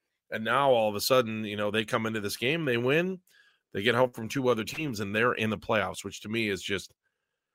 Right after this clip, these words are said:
I can't believe that we're in this spot knowing what Pittsburgh had quarterback-wise going into the year. And then,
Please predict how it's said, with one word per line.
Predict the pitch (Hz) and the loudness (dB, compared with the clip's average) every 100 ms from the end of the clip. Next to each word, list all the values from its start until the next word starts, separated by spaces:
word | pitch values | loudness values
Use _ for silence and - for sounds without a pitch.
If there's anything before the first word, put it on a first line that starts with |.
| _ _ _ _ _ - | _ _ _ _ _ -8
I | - 127 | -4 -2
can't | 120 151 | 2 2
believe | 135 139 | 2 2
that | 131 | 2
we're | 120 135 | 4 2
in | 131 127 | 2 0
this | 113 | -2
spot | - 156 165 117 | 4 6 6 6
knowing | 123 151 139 113 | 2 4 2 2
what | 107 | 0
Pittsburgh | 131 127 117 101 | 0 0 -2 2
had | 120 110 90 | 2 2 0
quarterback-wise | 120 170 170 98 90 - 98 98 92 | 2 4 4 2 2 2 2 2 0
going | - 107 104 104 | -2 -2 -2 -2
into | 101 | -4
the | 95 | -2
year. | 101 127 175 | 0 2 2
And | 139 | 2
then, | 120 120 | 2 0